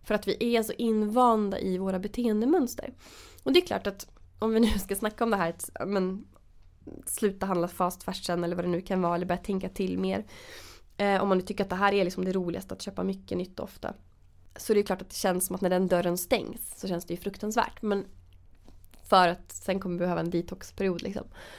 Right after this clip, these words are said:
Men jag tror ju väldigt mycket på att också förstå då vilken, vilken, att det verkligen på riktigt öppnar sig en hel värld av möjligheter.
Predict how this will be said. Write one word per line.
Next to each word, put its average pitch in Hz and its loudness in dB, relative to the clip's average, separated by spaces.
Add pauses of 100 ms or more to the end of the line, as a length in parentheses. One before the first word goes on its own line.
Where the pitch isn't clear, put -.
(220)
Men 214 6
jag 208 6
tror 277 6
ju 277 6
väldigt 196 4
mycket 175 -6
på 170 -4
att 175 -6
också 175 -8
förstå 233 0
då - -2 (600)
vilken, 190 -4
vilken, 190 -4
att 190 -6
det 190 2
verkligen 190 -2
på - -4
riktigt - -6
öppnar 196 -6
sig 190 -6
en 190 -4
hel 190 -4
värld - -2
av 185 -6 (140)
möjligheter. 214 -2